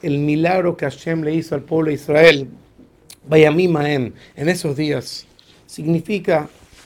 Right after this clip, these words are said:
que nosotros sabemos que en este mundo se llama Olam. Olam viene de la palabra Neelam, algo oculto. Hashem se oculta en este mundo. Y nuestro trabajo en esta vida es buscar a Hashem, revelar a Hashem en el mundo.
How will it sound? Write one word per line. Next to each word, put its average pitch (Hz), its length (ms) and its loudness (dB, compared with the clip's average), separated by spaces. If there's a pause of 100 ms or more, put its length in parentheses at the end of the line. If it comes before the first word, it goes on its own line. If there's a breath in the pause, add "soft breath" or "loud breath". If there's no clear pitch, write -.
que 156 80 -10
nosotros 208 380 2
sabemos 196 360 4
que - 80 -6
en 175 80 -2
este 175 200 -4
mundo 180 300 -2
se 170 140 -6
llama 170 240 -2
Olam. 156 520 -4 (520 soft breath)
Olam 160 580 0 (120)
viene 143 200 -2
de 165 40 0
la 139 120 -2
palabra 143 320 -2
Neelam, 147 600 0
algo 147 300 -4
oculto. 147 640 -2 (440 soft breath)
Hashem 220 360 -2
se 220 160 0
oculta 214 560 0
en 165 100 2
este 147 220 -6
mundo. 127 360 -4 (680 soft breath)
Y 151 120 2
nuestro 180 360 2
trabajo 196 580 4
en 202 80 2
esta 185 260 -2
vida 202 400 2 (400 soft breath)
es 147 140 -6
buscar 202 440 0
a 185 40 4
Hashem, 165 300 -4
revelar 160 600 2
a 214 40 0
Hashem 202 360 0
en 185 100 0
el 165 120 0
mundo. 165 400 0